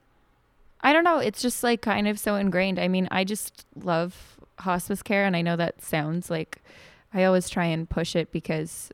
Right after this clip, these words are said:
um, you know how a lot of, like,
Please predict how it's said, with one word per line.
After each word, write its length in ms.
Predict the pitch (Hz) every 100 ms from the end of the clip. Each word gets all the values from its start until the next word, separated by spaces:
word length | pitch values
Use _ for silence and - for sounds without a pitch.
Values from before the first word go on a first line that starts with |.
| -
um, 460 | 170 160 156 175 165 - - _ - _ - - _ _ _ _ -
you 100 | 233
know 160 | 240
how 240 | 208 185 170
a 20 |
lot 260 | 165 165
of, 480 | 160 156 165 - - - -
like, 160 | 196